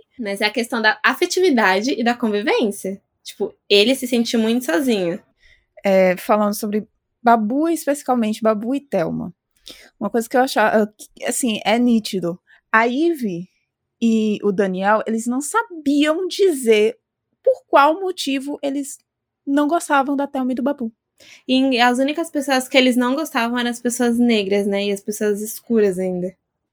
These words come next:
Speaker 2: Exatamente. A Ivy, ela, é, o Daniel mesmo, é, que quando, naquele momento que ele deu um monstro pra Thelma, ele falou que ele considerava mais a Fly,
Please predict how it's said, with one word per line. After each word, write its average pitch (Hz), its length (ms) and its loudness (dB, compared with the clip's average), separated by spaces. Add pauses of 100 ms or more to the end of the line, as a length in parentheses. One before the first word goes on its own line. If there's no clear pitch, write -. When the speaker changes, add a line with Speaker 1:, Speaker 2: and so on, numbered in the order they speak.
(220)
Speaker 2:
Exatamente. 277 640 -4
A 269 120 6
Ivy, 302 480 -2
ela, 269 340 2 (180)
é, - 160 -6 (180)
o 277 120 2
Daniel 320 440 0
mesmo, 269 560 -4 (400)
é, 190 480 2
que - 280 -2
quando, 208 360 0
naquele 202 300 -2
momento 202 400 -4
que 233 80 -4
ele 202 120 -4
deu 202 160 -2
um 240 80 0
monstro 233 540 0
pra 196 180 -4
Thelma, 214 600 0 (360)
ele 269 200 0
falou 294 420 2
que - 180 -8
ele 277 180 2
considerava 294 680 0
mais 233 340 0
a 262 220 2
Fly, 240 520 0